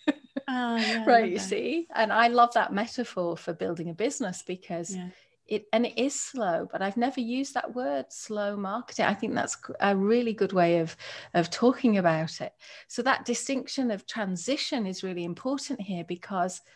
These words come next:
Speaker 1: I think too often when seeds are planted, we want to go from one extreme to the
Speaker 2: Mm-hmm.
Speaker 1: other. And we
Speaker 2: Mm-hmm.
Speaker 1: forget that it's kind of like a pendulum swing.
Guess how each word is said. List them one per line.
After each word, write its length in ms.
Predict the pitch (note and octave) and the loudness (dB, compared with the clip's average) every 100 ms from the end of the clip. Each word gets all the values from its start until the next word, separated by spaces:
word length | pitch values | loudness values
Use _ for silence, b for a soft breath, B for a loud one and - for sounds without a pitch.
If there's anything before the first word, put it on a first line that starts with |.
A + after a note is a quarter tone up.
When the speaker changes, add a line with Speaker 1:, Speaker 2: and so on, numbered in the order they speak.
| b b b b | b b b b
Speaker 1:
I 60 | A#3 | -2
think 260 | - C#4+ - | 2 0 0
too 220 | - C4 | 0 2
often 340 | C4+ - C4 | 2 0 0
when 160 | A#3+ G#3 | 0 0
seeds 480 | G3 - A#3 A3 - | -4 -4 -2 -2 -6
are 40 | |
planted, 640 | G3 - G#3+ A#3 A3 F#3+ E3+ | -6 -2 0 -2 -4 -6 -4
we 140 | G#3 A3 | -4 -2
want 340 | A3 A3+ - - | 0 0 -2 -6
to 180 | G#3+ G3+ B B B | -4 -4 B B B
go 220 | - A3 A3 | 4 6 6
from 320 | - G#3 G3+ | 2 -2 0
one 260 | F#3+ G#3+ | 4 4
extreme 640 | A3+ - - - G#3 G#3 G#3 - | 4 0 -6 -6 -6 -6 -8 -10
to 80 | - | -10
the 160 | F#3+ F#3 | -6 0
Speaker 2:
Mm-hmm. 240 | A3 G3 | 2 2
Speaker 1:
other. 200 | - A#3+ - B B | -2 -6 -8 B B
And 240 | - G3 C4 | -6 2 4
we 100 | C#4+ | 4
Speaker 2:
Mm-hmm. 100 | - | 2
Speaker 1:
forget 400 | E4 E4 F4 - - - | 4 6 6 4 -2 -4
that 140 | B3+ | -2
it's 200 | C4 - | -2 -6
kind 240 | - D4+ | -4 -2
of 80 | D#4+ | 0
like 220 | D4+ D4 C#4+ | 0 -4 -8
a 40 | |
pendulum 680 | - - D4 C#4 C4+ A3+ F3+ | -8 -2 0 2 0 -2 -2
swing. 440 | - E3+ C#4 F#3+ | -4 -4 -6 -8